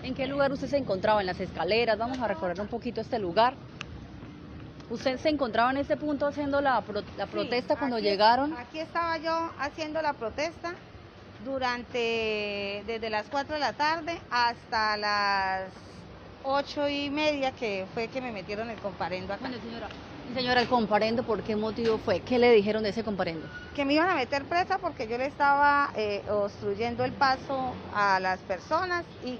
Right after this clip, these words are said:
Speaker 2: que yo no podía estar haciendo aquí afuera chalecos ni nada. Le dije, "No estoy haciendo chalecos en la vía pública".
Speaker 1: ¿El
Speaker 2: ¿Qué?
Speaker 1: local estaba funcionando?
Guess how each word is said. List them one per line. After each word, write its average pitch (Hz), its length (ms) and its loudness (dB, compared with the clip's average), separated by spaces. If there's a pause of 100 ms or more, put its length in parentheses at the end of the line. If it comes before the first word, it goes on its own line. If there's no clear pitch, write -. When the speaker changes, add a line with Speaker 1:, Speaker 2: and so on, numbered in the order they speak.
Speaker 2:
que 220 160 -2
yo 233 100 -2
no 247 120 0
podía 254 680 2
estar 220 280 0
haciendo 240 560 0 (540)
aquí 208 260 4
afuera 233 340 2
chalecos 269 540 0
ni 247 100 -4
nada. 247 160 -2
Le 247 80 -2
dije, 262 80 0
"No 254 60 -4
estoy 277 180 -6
haciendo 277 220 -6
chalecos 226 480 -4 (100)
en 208 120 -8
la 185 120 -2
vía 214 200 -4
pública". 285 480 -6 (360)
Speaker 1:
¿El 240 300 -8
Speaker 2:
¿Qué? 226 220 -10
Speaker 1:
local 240 260 -4
estaba 254 240 6
funcionando? 247 540 0